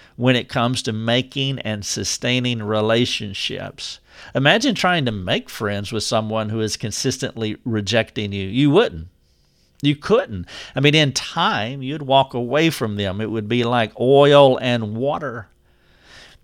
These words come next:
But if you were with a person who accepted you, it is possible to seek and sustain that kind of relationship.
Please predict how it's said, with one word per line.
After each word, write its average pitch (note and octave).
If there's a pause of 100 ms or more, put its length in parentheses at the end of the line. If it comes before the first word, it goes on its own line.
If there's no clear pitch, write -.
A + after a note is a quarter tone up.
(220)
But D#3
if C#3+
you A3
were G3
with D#3
a A#2+
person C#3+
who A2+
accepted -
you, G#2 (880)
it C3+
is B2+
possible D3+
to A2+
seek C#3
and A2
sustain C#3
that A#2+
kind G#2+
of G#2 (120)
relationship. G2+